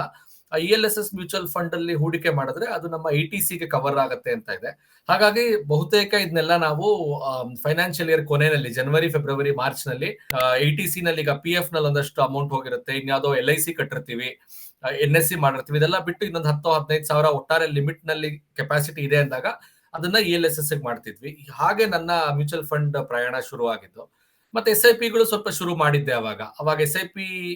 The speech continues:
ಇವತ್ತಿನ ತರ ಡಿಜಿಟಲ್ ಅಪ್ಲಿಕೇಶನ್ಸ್ ಆಗ್ಲಿ, ಡಿಜಿಟಲ್ ಮಾಧ್ಯಮಗಳಿರ್ಲಿಲ್ಲ, ಆನ್‌ಲೈನ್ ಕೆ ವೈ ಸಿ ಮಾಡಿ ಕೂತ್ ಕಡೆ ಶುರು ಮಾಡೋ ಥರ ಇರ್ಲಿಲ್ಲ.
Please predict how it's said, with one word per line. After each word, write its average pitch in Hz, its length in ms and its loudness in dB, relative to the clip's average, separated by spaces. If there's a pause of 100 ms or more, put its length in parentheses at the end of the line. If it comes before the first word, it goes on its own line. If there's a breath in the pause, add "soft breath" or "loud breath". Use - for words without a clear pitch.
ಇವತ್ತಿನ 185 360 -8
ತರ 170 140 2
ಡಿಜಿಟಲ್ 156 460 0
ಅಪ್ಲಿಕೇಶನ್ಸ್ 151 600 -2
ಆಗ್ಲಿ, 139 520 -2 (360 loud breath)
ಡಿಜಿಟಲ್ 151 360 0
ಮಾಧ್ಯಮಗಳಿರ್ಲಿಲ್ಲ, 139 800 0
ಆನ್‌ಲೈನ್ 147 500 2
ಕೆ 147 100 4
ವೈ 151 140 6
ಸಿ 151 140 -2
ಮಾಡಿ 147 520 0
ಕೂತ್ 160 260 -10
ಕಡೆ 143 180 0
ಶುರು 139 220 -6
ಮಾಡೋ 123 200 -6
ಥರ 131 160 -4
ಇರ್ಲಿಲ್ಲ. - 360 4